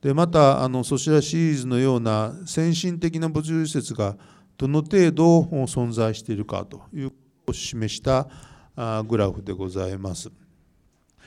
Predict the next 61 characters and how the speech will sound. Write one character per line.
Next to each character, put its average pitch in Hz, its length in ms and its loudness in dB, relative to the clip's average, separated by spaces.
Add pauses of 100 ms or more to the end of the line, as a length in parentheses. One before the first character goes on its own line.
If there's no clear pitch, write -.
(240)
え 117 60 -6
っ 107 40 -4
と、 113 100 -2
グ 127 80 -2
ラ 185 120 6
フ 190 80 2
に 185 240 4
示 190 320 -2
し 190 80 -8
て 175 100 0
い 156 40 4
る 131 80 0
通 160 280 0
り 127 40 -2
で 107 120 -4
す - 100 -10
ね、 113 280 -4
あ 127 80 -6
の、 120 380 -4 (380)
日 135 80 -4
本 165 180 -2
で 135 80 2
は、 123 160 4
あ 113 60 -2
の、 107 120 -6
バ 117 200 0
ブ 151 100 0
ル 226 140 -2
期 185 140 -8
に 110 260 -10 (420)
建 135 120 -8
て 131 140 -4
ら 120 120 -2
れ 98 80 -8
た 120 240 -12 (280)
従 139 220 -2
来 156 200 2
型 156 300 0
の 151 640 -2
古 160 240 -2
い、 120 420 -6
あ 101 60 -8
の、 101 160 -8
物 98 300 -10
流 101 100 -6
施 - 80 -14
設、 - 300 -18 (360)
こ 170 100 -6
れ 170 60 2
は 170 120 2
数 160 360 -4
多 127 120 0
く 117 100 -8
残 110 240 -6
っ 101 40 -6
て 101 260 -12
お 98 100 -6
り 98 100 -10
ま 98 160 -10
し - 160 -14
て、 110 400 -4